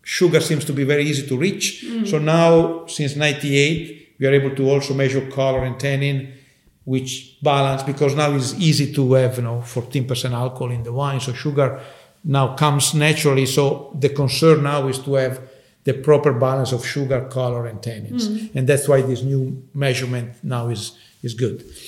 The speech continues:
Speaker 2: But out of the, the fifty-four members, right?
Speaker 1: Yes.
Speaker 2: And out of the fifty-four, do they live of their grape production, or do they have other jobs?
Speaker 1: I would say forty are full-time farmers.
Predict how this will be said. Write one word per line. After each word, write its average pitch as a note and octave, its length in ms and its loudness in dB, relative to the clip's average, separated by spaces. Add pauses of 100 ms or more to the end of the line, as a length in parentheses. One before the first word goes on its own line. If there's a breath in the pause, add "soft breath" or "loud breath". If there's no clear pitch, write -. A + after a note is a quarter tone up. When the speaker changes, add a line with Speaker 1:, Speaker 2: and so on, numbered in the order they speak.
Speaker 2:
But A#3+ 160 -6
out C4+ 240 -4
of C4+ 160 -4
the, G#3 340 -4
the A#3 140 -4
fifty-four A3+ 720 -8
members, F3 500 -10
right? D3 120 -6
Speaker 1:
Yes. - 440 -4
Speaker 2:
And G#3+ 140 -8
out A#3+ 180 -8
of C#4+ 120 -8
the B3 80 -10
fifty-four, G#3 500 -12
do G3+ 240 -12
they B3 260 -10
live A3+ 560 -10
of F#3 440 -14
their E3+ 400 -14
grape G3+ 400 -16
production, C#4 420 -10
or C4+ 120 -8
do G3 180 -10
they F#3 200 -12
have F3 220 -12
other G3+ 260 -10
jobs? E3 380 -12
Speaker 1:
I F3+ 80 4
would A3+ 160 4
say F#3 200 6
forty G3+ 680 2
are D3+ 340 4
full-time C#3+ 480 0
farmers. A2 680 -8